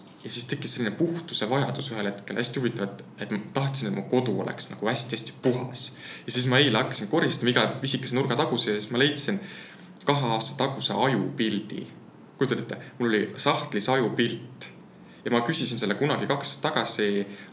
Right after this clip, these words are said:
haiglast kaasa, kui mu aju uuriti. Eh, ja siis ma, siis mulle tundus, et ma pean nagu kaasa küsima, nad ei anna muidu nagu, eh, kaasa, siis ei andnud enam.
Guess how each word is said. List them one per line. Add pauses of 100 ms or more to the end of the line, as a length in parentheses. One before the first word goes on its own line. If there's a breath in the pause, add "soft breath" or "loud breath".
haiglast
kaasa,
kui
mu
aju
uuriti. (720 loud breath)
Eh, (260)
ja
siis
ma, (160)
siis
mulle
tundus,
et
ma
pean
nagu
kaasa
küsima,
nad
ei
anna
muidu
nagu,
eh,
kaasa,
siis
ei
andnud
enam.